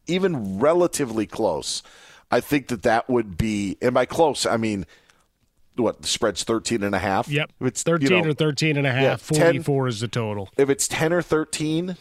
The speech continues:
Speaker 1: like, that tells you how crazy this year in the N F L has been, because this should not even be remotely close on Thursday night, even though the game's in Houston.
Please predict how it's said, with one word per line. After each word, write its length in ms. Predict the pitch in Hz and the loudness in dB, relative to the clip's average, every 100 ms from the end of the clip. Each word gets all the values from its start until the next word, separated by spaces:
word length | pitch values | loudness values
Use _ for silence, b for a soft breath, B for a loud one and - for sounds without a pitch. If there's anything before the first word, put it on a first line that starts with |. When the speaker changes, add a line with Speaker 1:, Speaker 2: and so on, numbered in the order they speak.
| - | -4
Speaker 1:
like, 160 | 127 123 | -2 2
that 240 | 139 143 | 2 2
tells 240 | 147 139 113 | 0 0 2
you 140 | 110 | 0
how 160 | 117 107 | 0 0
crazy 400 | - 107 92 92 | 0 0 0 -2
this 260 | 90 - | -4 -2
year 140 | 90 87 | -2 -2
in 80 | |
the 120 | 82 78 | -2 -2
N 80 | |
F 180 | 76 - | -2 -2
L 160 | 69 67 | -2 -2
has 120 | - | -6
been, 240 | - 58 | -10 -10
because 280 | 64 78 90 | -8 -8 -4
this 160 | 135 139 | -2 -2
should 200 | - 101 | -4 -2
not 200 | 104 104 | -2 -2
even 200 | 90 85 | -4 -4
be 240 | 87 82 B B B - | -4 -6 B B B -10
remotely 760 | 92 117 110 117 135 135 104 95 | -4 -2 0 2 4 2 0 -4
close 520 | - 85 71 - 78 | -2 -2 -2 -2 -4
on 120 | 69 | -4
Thursday 380 | - 67 - 67 | -6 -6 -6 -6
night, 260 | 58 67 - | -6 -6 -6
even 180 | 85 80 | -6 -4
though 100 | 76 | -4
the 120 | 69 | -6
game's 280 | 69 69 62 | -8 -8 -10
in 60 | |
Houston. 440 | - 55 - - | -12 -12 -12 -14